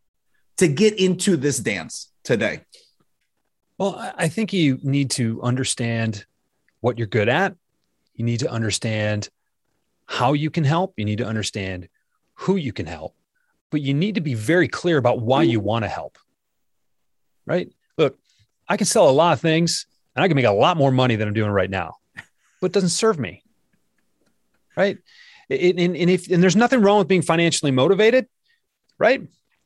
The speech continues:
Speaker 2: And, and I think because most people are financially motivated to do something else. So the real motivation is to do something with the money. I would suggest that maybe if you're purely financial,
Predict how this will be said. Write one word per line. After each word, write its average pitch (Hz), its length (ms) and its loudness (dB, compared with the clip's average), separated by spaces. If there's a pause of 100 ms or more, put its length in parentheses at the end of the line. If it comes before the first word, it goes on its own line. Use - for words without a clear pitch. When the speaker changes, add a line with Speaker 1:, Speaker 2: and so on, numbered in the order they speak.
(200)
Speaker 2:
And, 151 300 -2 (120)
and 151 320 0
I 151 80 0
think 165 380 -2 (340)
because 165 240 0
most 185 420 2
people 196 220 0
are 156 80 6
financially 151 540 0
motivated 131 680 2 (140)
to - 180 -2
do 135 300 0
something 127 540 -2
else. 120 200 0
So - 140 -2
the 147 140 0
real 208 400 2
motivation 143 720 0
is 120 200 -2
to - 100 -4
do 120 180 -4
something 117 460 -4
with 120 240 0
the 190 60 -2
money. 208 320 -2 (500)
I 156 160 0
would 208 180 6
suggest 147 520 2
that 120 120 -2
maybe 147 400 0
if - 160 -4
you're 113 80 0
purely 170 540 0
financial, 185 960 -2